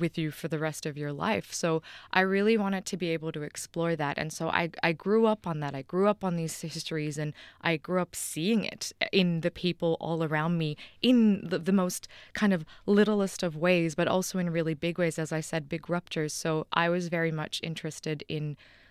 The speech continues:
exploring that aspect of it and understanding how people survived it, because y-, just because there's a war happening outside, it doesn't mean that people stop completely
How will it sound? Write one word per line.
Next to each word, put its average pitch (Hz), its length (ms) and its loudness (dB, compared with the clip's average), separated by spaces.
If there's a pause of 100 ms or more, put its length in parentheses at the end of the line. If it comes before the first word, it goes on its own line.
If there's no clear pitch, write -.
(180)
exploring 165 680 0
that 165 220 2
aspect 165 520 0
of 233 120 0
it 277 200 4 (360)
and 170 300 2
understanding 170 680 -2
how 160 360 -4
people 160 460 -4
survived 156 680 -4
it, - 160 -6
because 160 420 -6 (720)
y-, 180 180 -4
just 180 240 -2
because 220 300 2
there's 196 200 2
a 175 80 0
war 165 260 2
happening 170 460 -4
outside, 160 560 -2
it 170 120 -2
doesn't 170 340 -2
mean 160 280 -2
that 156 280 -4
people 160 340 -4
stop - 420 -8
completely 160 840 -4